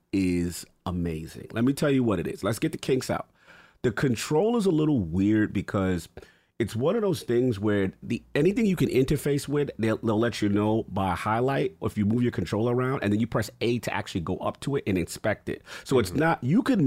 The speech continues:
Speaker 1: move around the map freely, but, um, it's one of those things where they really want you to interact with things, right? Art style is
Speaker 2: Okay.
Speaker 1: a very unique art style. It's, it's,
Speaker 2: Looks
Speaker 1: it's
Speaker 2: almost
Speaker 1: like
Speaker 2: watercolored when I
Speaker 1: Yeah,
Speaker 2: look at it.
Speaker 1: watercolor, very, um,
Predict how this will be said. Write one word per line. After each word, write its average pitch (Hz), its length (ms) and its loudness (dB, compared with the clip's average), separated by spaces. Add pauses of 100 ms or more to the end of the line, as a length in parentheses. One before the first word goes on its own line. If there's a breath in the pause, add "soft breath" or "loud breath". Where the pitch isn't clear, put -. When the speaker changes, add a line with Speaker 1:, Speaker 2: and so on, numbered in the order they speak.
Speaker 1:
move 156 280 4
around 117 560 2
the 151 100 2
map 170 360 -2
freely, 160 560 0 (520 loud breath)
but, 131 220 4
um, 113 420 4 (100)
it's 123 160 0
one 160 160 4
of 160 40 4
those 151 180 2
things 139 280 2
where 110 140 2
they 110 80 4
really 143 260 4
want 139 240 2
you 113 60 2
to 113 180 0
interact 110 540 2
with 90 120 -2
things, - 380 -4
right? 95 260 0 (400 loud breath)
Art 170 240 0
style 165 360 0
is 139 80 2
Speaker 2:
Okay. - 20 4
Speaker 1:
a - 20 4
very 233 300 4
unique 202 720 4 (160)
art 170 260 2
style. 104 260 2
It's, 98 120 -2 (100)
it's, - 280 -4 (400 loud breath)
Speaker 2:
Looks 147 120 0
Speaker 1:
it's - 40 -2
Speaker 2:
almost 151 240 4
Speaker 1:
like 90 60 -10
Speaker 2:
watercolored 87 760 0
when 156 140 4
I 240 60 8
Speaker 1:
Yeah, 196 40 6
Speaker 2:
look 110 220 0
at 175 60 4
it. 240 60 6
Speaker 1:
watercolor, 233 1160 4 (460 loud breath)
very, 214 720 0
um, 156 500 4